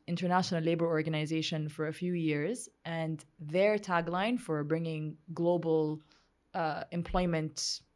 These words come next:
uh, practices and global rights for employees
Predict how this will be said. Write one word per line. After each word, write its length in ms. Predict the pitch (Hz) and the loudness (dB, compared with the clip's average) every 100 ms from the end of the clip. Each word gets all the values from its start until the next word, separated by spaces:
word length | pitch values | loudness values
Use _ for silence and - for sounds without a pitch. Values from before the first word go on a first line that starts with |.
| _ - - - | _ -20 -18 -12
uh, 220 | 165 160 | -10 -8
practices 580 | - 170 165 175 170 160 | 0 0 0 -6 -4 -4
and 100 | 165 | 2
global 320 | 170 165 156 | 4 4 2
rights 460 | 160 165 208 - | 2 2 0 -8
for 140 | - 160 | 0 2
employees 680 | 151 - 156 160 190 262 | 2 0 0 0 -2 -4